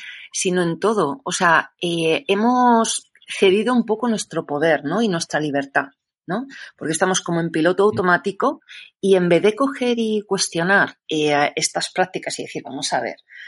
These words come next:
¿realmente me tengo que quedar a hacer horas extras en esta empresa, ¿no? Donde estoy trabajando, que ya bastante les estoy regalando de mi tiempo, para tener una pantalla de televisión más grande que ni siquiera me gusta", <laughs> ¿sabes? Porque no me gusta,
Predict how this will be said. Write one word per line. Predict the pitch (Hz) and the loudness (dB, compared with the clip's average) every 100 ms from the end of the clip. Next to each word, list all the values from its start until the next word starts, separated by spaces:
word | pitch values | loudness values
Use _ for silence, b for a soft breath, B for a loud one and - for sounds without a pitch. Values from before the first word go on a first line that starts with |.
| B | B
¿realmente | 135 - 170 170 226 262 254 | -2 2 4 6 4 4 4
me | 226 214 | 0 0
tengo | 214 214 | 0 0
que | 208 | 0
quedar | 190 170 175 165 - | -2 0 2 2 -2
a | - | -6
hacer | - 180 | -2 0
horas | 175 - | 0 0
extras | 175 170 - 143 139 - | 0 -2 -2 -2 -2 -4
en | 160 | -4
esta | 170 - 185 | -4 -2 -2
empresa, | 147 143 165 160 127 139 | -2 0 0 0 -2 -4
¿no? | 156 202 | -4 -2
Donde | 214 160 | -2 -4
estoy | - - | -4 -4
trabajando, | 165 165 143 - 165 143 | 0 2 2 2 0 0
que | 135 | -2
ya | 151 160 | 0 0
bastante | 147 - 175 180 | -2 -2 -4 -2
les | 190 | -2
estoy | 175 - | -2 -2
regalando | 170 156 151 165 165 | 0 2 2 2 0
de | 147 | -2
mi | 147 | -6
tiempo, | 139 175 170 151 139 B B B | -4 -2 -2 -4 -8 B B B
para | - 160 156 | 2 2 2
tener | 143 185 | 0 2
una | 226 208 | 2 2
pantalla | 170 165 175 196 180 | 0 0 2 2 2
de | 151 | -2
televisión | 151 151 156 185 185 156 | -6 -4 -2 -2 0 0
más | 175 160 | -2 0
grande | 170 196 151 135 B B B | 0 0 -2 -4 B B B
que | 160 | -2
ni | 160 | -2
siquiera | 160 139 175 262 | -2 -4 -2 -2
me | 202 | 0
gusta", | 160 262 - 131 - | -2 -4 -4 -8 -4
<laughs> | 180 - - | -2 0 0
¿sabes? | 247 269 269 277 240 330 330 269 | 0 0 0 0 0 -2 -6 -2
Porque | 220 185 185 | 0 0 0
no | |
me | 220 247 | 0 0
gusta, | 233 240 - 202 | -2 -2 0 2